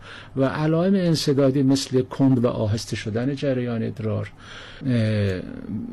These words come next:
خالی شدن مثانه مدت زمان زیادی رو زمان می‌بره و یا اینکه بیمار به طور مکرر شب‌ها بیدار می‌شه.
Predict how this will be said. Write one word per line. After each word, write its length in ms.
خالی 280
شدن 380
مثانه 440
مدت 400
زمان 720
زیادی 540
رو 280
زمان 420
می‌بره 640
و 140
یا 160
اینکه 720
بیمار 440
به 140
طور 280
مکرر 540
شب‌ها 640
بیدار 440
می‌شه. 340